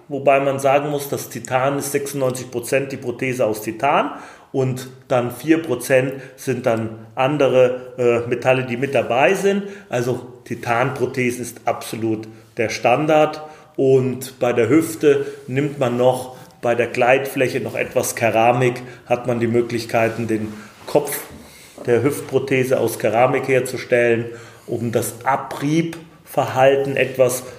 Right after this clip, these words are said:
zu erniedrigen. Unter Abrieb versteht man einfach den Verschleiß des, äh, Gelenkes und dieser Verschleiß ist eine der Ursachen, warum es womöglich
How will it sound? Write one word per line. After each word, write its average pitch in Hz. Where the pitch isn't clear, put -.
zu 175
erniedrigen. 143
Unter 123
Abrieb 139
versteht 131
man 120
einfach 120
den 117
Verschleiß 120
des, -
äh, 110
Gelenkes 147
und 135
dieser 135
Verschleiß 127
ist -
eine 139
der -
Ursachen, 156
warum 117
es -
womöglich 139